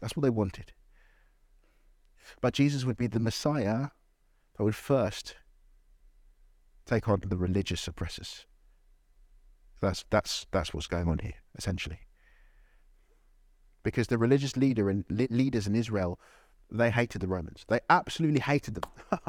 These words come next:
They hated them because of the impression that they put on the people of God. They hated them because of the burden they were putting on the people of God, ultimately pushing them around. But the religious leaders,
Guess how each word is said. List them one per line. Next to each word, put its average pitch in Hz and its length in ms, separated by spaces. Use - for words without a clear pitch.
They 143 100
hated 170 340
them 143 200
because 127 260
of 120 120
the 123 120
impression 170 920
that 127 120
they 131 120
put - 180
on 135 140
the 123 80
people 139 360
of 123 140
God. 139 180
They 127 100
hated 143 300
them 139 140
because 131 220
of 143 80
the 151 100
burden 156 640
they 123 100
were 120 80
putting 135 320
on 131 80
the 123 60
people 135 280
of 117 120
God, 127 180
ultimately 131 420
pushing 143 340
them 131 120
around. 120 460
But 120 120
the 123 80
religious 135 420
leaders, 127 460